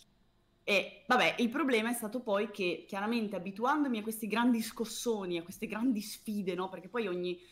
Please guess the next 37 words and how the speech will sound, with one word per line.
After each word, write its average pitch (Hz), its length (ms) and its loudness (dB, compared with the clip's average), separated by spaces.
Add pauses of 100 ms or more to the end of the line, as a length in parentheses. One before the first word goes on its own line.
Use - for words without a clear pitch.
(140)
riprendere 196 480 -4
la 180 100 0
mobilità 190 640 0
era 190 100 -2
una 190 140 -4
sfida, 190 400 -4
riprendere 170 400 -4
la 180 120 0
vista 190 320 -6
era 190 100 -4
una 185 100 -6
sfida, 185 400 -4
riprendere 175 440 -4
i 185 40 -2
denti 190 380 0
era 180 100 0
una 180 100 -4
sfida, 180 440 -2 (300)
riprendere 190 520 2
la, 185 160 4 (140)
la 185 140 2
patata, 190 520 2
la 185 100 2
vita 185 220 -4
sessuale 185 680 2
era 180 120 4
una 180 140 0
sfida, 175 520 -2 (540)
riuscire 208 680 0
di 208 100 -2
nuovo 202 580 0
ad 196 140 2
avere 196 180 0
a 196 60 -6
che 202 100 -12
fare 196 240 -2
con, 190 380 -4